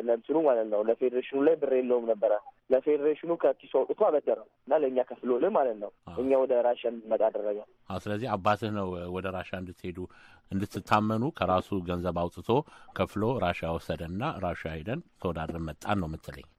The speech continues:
Speaker 1: አዎ፣ የትራንስፖርት የአውሮፕላን ቲኬቶች ቆርጦ ማለት ነው።
Speaker 2: እሺ፣ ከዛ ስትመለሱ፣ እ፣ ፌዴሬሽኑ ፈቀደላችሁ ማለት ነው እንድትወዳደሩ?
Speaker 1: ለኦሎምፒክ የሚልከው ፊና ነው። የሁሉም የዓለማችን ዋናተኞች እንትን ስም ዝርዝር የሚያስገባው ማለት ነው ፊና ነው።
Speaker 2: እሺ።
Speaker 1: ገብቷል? ልክ አሁን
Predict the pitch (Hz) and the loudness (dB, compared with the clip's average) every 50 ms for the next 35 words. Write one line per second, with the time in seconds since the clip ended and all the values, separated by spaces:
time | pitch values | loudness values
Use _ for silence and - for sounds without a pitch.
0 | _ _ 123 135 127 120 113 107 - _ _ _ - - 120 127 110 120 123 123 | _ _ 4 4 4 4 0 -2 -4 _ _ _ -8 -2 -2 0 2 2 0 0
1 | 131 - 131 120 - 127 123 123 127 - - 131 123 - - _ - 139 127 113 | 0 -2 -2 0 2 2 2 2 0 -2 0 0 0 0 -2 _ -8 -8 -8 -8
2 | - _ 101 - - 139 170 160 123 107 - - _ _ _ - 92 - - - | -6 _ -10 -4 0 2 2 2 2 0 -6 -12 _ _ _ -16 -16 -14 -10 -8
3 | 107 107 107 110 110 - 117 - - 117 117 117 117 113 120 123 - - 170 202 | -8 -4 -4 -4 -4 -4 -10 -10 -8 -6 -4 -4 -4 -2 -4 -4 -4 -4 -8 -8
4 | - _ - - _ - - _ 98 95 95 - - 104 90 101 104 - - 101 | -8 _ -20 -20 _ -20 -18 _ -12 -10 -10 -6 -6 -6 -4 -4 -6 -6 -6 -4
5 | 101 98 98 98 - 104 104 104 98 104 104 - - - 113 110 110 113 - - | -4 -4 -4 -4 -6 -6 -6 -6 -6 -6 -6 -6 -4 -6 -4 -4 -4 -4 -6 -2
6 | - 104 - 107 107 101 101 95 95 - - 95 92 92 90 95 95 98 101 104 | -2 -2 -2 -2 -4 -6 -8 -10 -12 -10 -10 -10 -10 -8 -10 -10 -8 -8 -8 -8
7 | 104 117 123 147 185 - _ _ - 131 147 135 131 127 123 - 139 147 160 156 | -8 -10 -12 -12 -14 -18 _ _ 0 2 4 4 4 4 4 4 2 2 2 0
8 | - - - 185 175 185 - 240 220 - 185 170 151 127 110 101 95 - _ _ | -2 -6 -6 -4 -4 2 2 2 2 2 0 0 2 2 2 0 -4 -8 _ _
9 | - 135 143 170 208 339 427 359 247 175 139 139 127 127 151 147 143 135 - - | 2 2 2 4 2 0 0 0 0 0 2 2 4 4 4 4 2 0 0 0
10 | 143 135 131 123 135 139 139 160 160 165 165 - - - _ _ _ _ _ - | -2 0 2 4 4 2 2 0 -2 -4 -4 -4 -10 -18 _ _ _ _ _ -12
11 | - - - - 151 156 151 143 - 151 147 147 139 147 139 147 131 143 139 139 | -10 -8 -6 -6 0 0 0 2 4 2 2 2 0 2 2 0 2 2 2 2
12 | 143 156 151 160 175 165 143 131 - - - 156 147 147 139 123 107 95 - _ | 2 0 2 4 2 4 4 2 0 0 -2 0 2 2 2 2 0 -4 -10 _
13 | _ _ _ - 87 123 120 113 110 107 107 110 107 - 165 160 175 160 139 - | _ _ _ -4 0 2 4 4 4 4 4 2 2 2 2 2 2 2 2 4
14 | 123 131 127 | 2 2 2